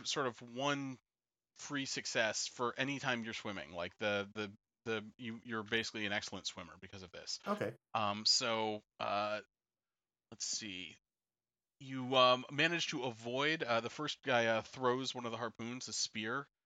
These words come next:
Speaker 1: sort of at you. Um,
Speaker 2: Hmm.
Speaker 1: uh, as much as he's able to underwater, but it is a spear,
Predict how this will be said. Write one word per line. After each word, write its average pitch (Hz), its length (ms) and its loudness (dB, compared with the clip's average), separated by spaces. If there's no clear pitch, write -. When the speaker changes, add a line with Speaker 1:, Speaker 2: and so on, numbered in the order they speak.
Speaker 1:
sort 120 140 -2
of 104 120 -4
at 110 200 -2
you. 151 320 -4
Um, 110 420 2
Speaker 2:
Hmm. 151 140 -2
Speaker 1:
uh, 120 200 4
as 135 160 0
much 160 180 2
as 131 80 -6
he's 117 140 0
able 120 220 6
to 113 160 -4
underwater, 101 480 0
but 107 140 -2
it 117 80 -2
is 110 160 -4
a 101 60 -4
spear, 92 340 -4